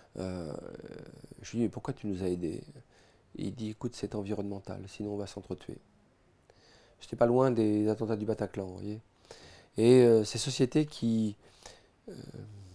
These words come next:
qui ne fait pas attention et qui laissent sur le bas-côté des gens sans projet, c'est extrêmement dangereux.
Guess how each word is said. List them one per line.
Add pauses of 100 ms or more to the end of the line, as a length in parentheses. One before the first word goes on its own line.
(460)
qui
ne
fait
pas
attention (1000)
et
qui
laissent
sur
le
bas-côté
des
gens
sans
projet, (640)
c'est
extrêmement
dangereux.